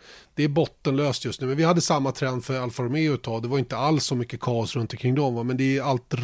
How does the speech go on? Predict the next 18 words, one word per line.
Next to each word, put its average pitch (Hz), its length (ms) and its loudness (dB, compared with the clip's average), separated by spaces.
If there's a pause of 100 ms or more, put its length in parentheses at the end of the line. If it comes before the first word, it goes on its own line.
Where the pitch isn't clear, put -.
(120)
runt 175 340 6
Haas-teamet 113 640 -6
som 117 140 -8
är 113 80 -8
problemet. 120 640 -6
Och 120 100 -6
jag 120 120 -6
vet 120 200 -8
inte... 123 200 -12 (1040)
Jag 139 80 0
vet 143 80 2
inte 120 120 -2
vad 113 200 2
de 156 80 4
ska 135 140 0
göra 110 240 2
just 107 220 -6
nu. 107 120 -8